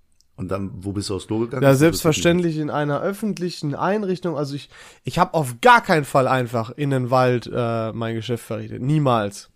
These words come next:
Speaker 1: Ich bin stolz auf dich, wirklich.
Speaker 2: Ja, ja.
Speaker 1: Aber mir ist auch was Lustiges passiert letzte Woche, nämlich, ähm, ich hab ja gesagt, ich hab mich bei einer Show beworben,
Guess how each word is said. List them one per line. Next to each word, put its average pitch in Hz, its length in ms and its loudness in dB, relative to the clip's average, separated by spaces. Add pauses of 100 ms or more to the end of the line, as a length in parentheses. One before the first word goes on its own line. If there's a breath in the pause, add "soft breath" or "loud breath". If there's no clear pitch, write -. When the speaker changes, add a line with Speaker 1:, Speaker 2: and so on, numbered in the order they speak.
(120)
Speaker 1:
Ich 101 120 -10
bin 92 120 -4
stolz - 360 -8
auf 78 120 -14
dich, - 300 -18 (100)
wirklich. 78 520 -10
Speaker 2:
Ja, 120 220 -4 (420)
ja. 110 200 -6
Speaker 1:
Aber 113 240 2 (480 loud breath)
mir 151 160 6
ist 170 120 0
auch 156 160 0
was 175 160 0
Lustiges 156 400 -2
passiert 139 380 -4
letzte 135 300 -4
Woche, 135 260 -2
nämlich, 123 600 -6
ähm, 110 520 -2 (180)
ich - 80 -4
hab 147 80 4
ja 139 60 2
gesagt, 123 240 0
ich - 100 -8
hab - 80 -8
mich 131 120 -4
bei 120 60 -2
einer 107 140 -2
Show 127 240 0
beworben, 82 500 -6